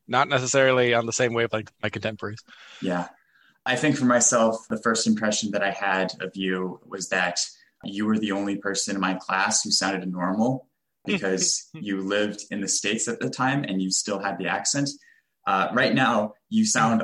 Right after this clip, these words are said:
Speaker 2: a lot more Irish than you used to, but that was sort of what drew me in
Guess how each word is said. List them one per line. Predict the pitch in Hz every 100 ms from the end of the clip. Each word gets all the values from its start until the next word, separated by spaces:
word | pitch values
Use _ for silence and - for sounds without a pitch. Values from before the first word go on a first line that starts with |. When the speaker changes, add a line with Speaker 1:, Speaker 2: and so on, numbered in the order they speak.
| -
Speaker 2:
a | 120
lot | 110 110 107
more | 104 -
Irish | 101 120 127 -
than | 107
you | 98
used | 92 104 - -
to, | 196 190 _ _ _ _ _ _
but | - 107 110 101 - - -
that | 110
was | 113 107 - - -
sort | 117 104
of | 104
what | 95 -
drew | 101 101
me | 98 95
in | 104 107 107 107